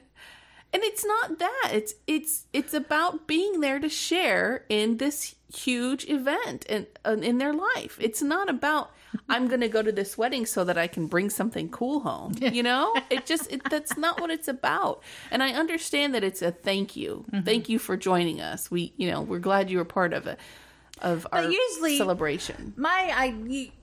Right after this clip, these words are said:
Speaker 2: you go to s-, like, a dinner party and
Speaker 1: Mm-hmm.
Speaker 2: the guest brings something to this
Speaker 1: Right.
Speaker 2: dinner par-, dinner party. So why would, you wouldn't expect to get something from the host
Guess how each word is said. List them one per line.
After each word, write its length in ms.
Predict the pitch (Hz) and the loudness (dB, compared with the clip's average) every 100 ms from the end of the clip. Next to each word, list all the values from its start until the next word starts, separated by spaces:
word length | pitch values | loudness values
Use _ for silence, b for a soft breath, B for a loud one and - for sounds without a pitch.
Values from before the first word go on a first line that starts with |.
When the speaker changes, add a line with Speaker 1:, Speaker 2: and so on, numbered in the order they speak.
| - | -14
Speaker 2:
you 180 | 254 311 | -2 0
go 160 | 359 370 | 2 0
to 120 | 349 | 0
s-, 260 | 311 - - - _ _ _ - | -2 -6 -12 -20 _ _ _ -2
like, 200 | 247 240 | 0 2
a 60 | |
dinner 340 | 208 202 196 214 | 2 2 2 -2
party 560 | - 185 160 160 131 - - | 0 0 0 -10 -14 -16 -2
and 180 | 214 202 | 2 4
Speaker 1:
Mm-hmm. 140 | 208 285 - _ 220 | 2 -2 -10 _ -2
Speaker 2:
the 80 | 220 | -2
guest 560 | 202 226 226 214 - | 2 2 2 -2 -10
brings 500 | - 208 190 170 170 | -2 0 0 -2 -8
something 460 | - - 170 - 165 | -8 -2 -4 -4 -6
to 80 | 233 | 2
this 100 | 381 554 | 2 4
Speaker 1:
Right. 100 | - | 0
Speaker 2:
dinner 260 | 175 151 - | -4 -6 -8
par-, 220 | - - | -10 -6
dinner 320 | 196 190 175 | 0 0 0
party. 360 | 170 170 156 190 B B B B B B | -2 -4 -4 -12 B B B B B B
So 360 | - 311 285 - - _ _ _ _ _ _ _ _ _ - | 0 2 2 -2 -18 _ _ _ _ _ _ _ _ _ -12
why 360 | 214 269 294 320 | -4 0 2 2
would, 240 | 285 226 | 0 0
you 100 | 285 | 2
wouldn't 220 | 320 311 | 2 2
expect 440 | 302 - - 226 226 | 0 0 0 0 0
to 60 | |
get 200 | 208 214 | -2 -2
something 800 | - 196 190 180 - - 190 180 | -2 0 0 -2 -8 -6 -4 -4
from 240 | - 185 175 | -4 -4 -2
the 100 | 170 | -4
host 840 | - 262 320 254 - - - - | 0 0 2 0 -4 -10 -14 -18